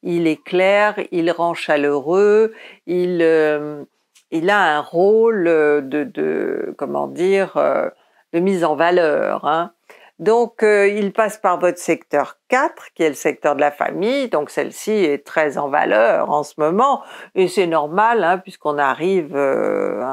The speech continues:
en fin d'année, il y a les fêtes. Donc, très certainement, vous allez vous occuper, euh, à, si vous avez des enfants, par exemple, à leur chercher des cadeaux, chercher des cadeaux pour la famille,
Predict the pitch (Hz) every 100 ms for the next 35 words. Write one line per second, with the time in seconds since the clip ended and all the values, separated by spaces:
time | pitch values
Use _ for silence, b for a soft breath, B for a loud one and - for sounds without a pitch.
0 | 131 - - 50 - 180 - 147 143 143
1 | 147 156 190 196 180 147 139 139 - -
2 | 180 190 185 B B B 175 190 - _
3 | _ - - 214 208 185 190 170 175 190
4 | 190 160 147 156 151 160 165 170 170 B
5 | B B 151 156 160 170 170 - 156 _
6 | 170 165 170 170 170 170 165 151 151 151
7 | B B B - 139 147 165 160 - 139
8 | 135 151 143 151 156 175 - 214 208 208
9 | 147 151 139 165 185 180 151 143 - -
10 | - 147 151 - 165 165 185 190 190 196
11 | 196 B B B - 117 - 143 107 -
12 | 139 131 147 - 143 143 170 175 190 202
13 | 202 202